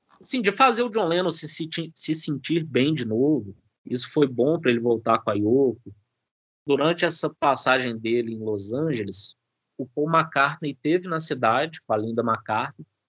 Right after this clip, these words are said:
Eles fizeram uma visita pro John e eles se deram super bem, tocaram juntos. Tinha mais gente lá na hora, o pessoal tocou junto. Então, teve essa questão pessoal do John Lennon também, sabe? E foi muito legal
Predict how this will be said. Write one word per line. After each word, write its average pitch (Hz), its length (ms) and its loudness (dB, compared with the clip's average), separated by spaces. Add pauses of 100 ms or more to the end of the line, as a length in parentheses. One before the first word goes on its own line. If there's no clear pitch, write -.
(100)
Eles - 220 -2
fizeram 139 460 4
uma 160 120 0
visita 131 500 -4
pro 120 200 -6
John 120 360 -4 (220)
e 151 100 -2
eles 185 140 0
se - 100 0
deram 165 340 4
super 165 520 -4
bem, 123 340 0
tocaram 127 580 2
juntos. 117 640 -8 (460)
Tinha 113 100 -4
mais 123 280 2
gente 123 300 -6
lá 117 80 -2
na 113 180 0
hora, 120 260 0
o 110 60 -16
pessoal 123 340 -4
tocou 123 340 -6
junto. 123 380 -8 (600)
Então, 170 540 2 (320)
teve 165 220 2
essa 180 240 2
questão 170 480 -2
pessoal 170 540 2
do 156 80 -4
John 143 220 -2
Lennon 139 280 -2
também, 143 420 -2
sabe? 151 320 -2 (500)
E 120 60 -10
foi 131 180 -4
muito 127 280 0
legal 135 520 4